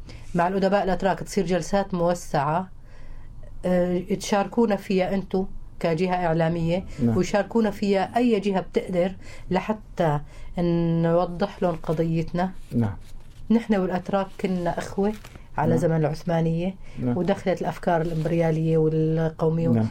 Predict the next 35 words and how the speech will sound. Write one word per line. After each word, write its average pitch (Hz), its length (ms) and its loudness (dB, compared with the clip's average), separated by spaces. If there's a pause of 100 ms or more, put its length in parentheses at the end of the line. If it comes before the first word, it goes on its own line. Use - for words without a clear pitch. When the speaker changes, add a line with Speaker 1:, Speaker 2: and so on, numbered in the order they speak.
(120)
Speaker 1:
وفرقتنا 175 540 0
وسوتنا 165 480 0
أعداء. 165 400 0 (240)
Speaker 2:
نعم. 127 200 4 (300)
Speaker 1:
هلأ 226 320 2
علينا 202 480 0
أنه 190 160 2
نسترجع 180 680 -2
هذيك 160 240 -2
الأخوة 165 480 -2
Speaker 2:
نعم. 117 220 -2 (340)
Speaker 1:
من 190 120 4
خلال 190 400 0
اللقاءات 185 600 0
ميدانية 170 600 0
على 160 180 0
الأرض، 175 460 -2
Speaker 2:
نعم. 113 180 2 (180)
Speaker 1:
ما 180 120 4
بيننا 185 280 2
وبين 175 220 4
الأدباء 170 340 2
الأتراك، 160 480 -2
ما 165 80 0
بيننا 175 200 2
وبين 180 220 0 (280)
كل 294 140 4
القوى 220 420 4
العاملة 175 540 4
في 165 140 -4
مجال 190 320 2
الثقافة 208 600 -2 (220)
Speaker 2:
نعم. 175 140 4
Speaker 1:
التركية. 165 600 0 (140)
Speaker 2:
نعم. 123 200 2